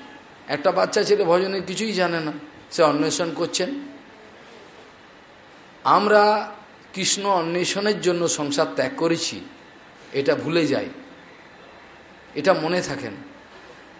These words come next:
আমরা কৃষ্ণ অন্বেষণের জন্য সংসার ত্যাগ করেছি, এ কথাটা আমাদের মনে থাকে না।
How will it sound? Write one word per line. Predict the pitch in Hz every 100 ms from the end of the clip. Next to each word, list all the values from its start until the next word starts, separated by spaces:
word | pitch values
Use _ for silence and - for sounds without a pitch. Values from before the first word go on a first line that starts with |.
| - - - - - - - -
আমরা | 123 139 165
কৃষ্ণ | 165 160 151 180
অন্বেষণের | 170 151 165 165 185 180 170
জন্য | 175 185
সংসার | 170 156 151 160 -
ত্যাগ | 131 131
করেছি, | 170 170 143
এ | 139
কথাটা | 139 139 143 165
আমাদের | 151 143 143
মনে | 143 143 143
থাকে | 135 -
না। | - -